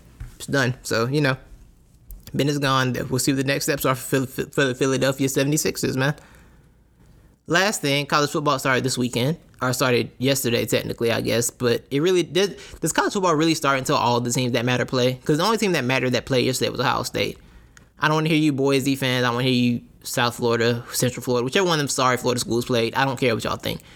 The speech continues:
You don't matter. You're irrelevant. None, uh, who cares? Um, college football didn't really start. It starts. It didn't start to me. It starts Saturday. You know, we got a nice opening weekend in terms of name recognition. You see how,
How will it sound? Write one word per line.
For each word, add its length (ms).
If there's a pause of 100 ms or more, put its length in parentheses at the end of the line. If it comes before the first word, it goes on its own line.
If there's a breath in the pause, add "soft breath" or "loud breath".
(200 loud breath)
You 80
don't 160
matter. 400 (300 loud breath)
You're 160
irrelevant. 340 (160)
None, 140
uh, 140 (100)
who 120
cares? 300 (300)
Um, 440 (760)
college 140
football 180
didn't 240
really 200
start. 380
It 120
starts. 360
It 160
didn't 200
start 240
to 80
me. 280 (140)
It 80
starts 200
Saturday. 540 (760 soft breath)
You 120
know, 120
we 80
got 200
a 20
nice 280
opening 260
weekend 400
in 80
terms 240
of 80
name 300
recognition. 560 (600)
You 60
see 140
how, 200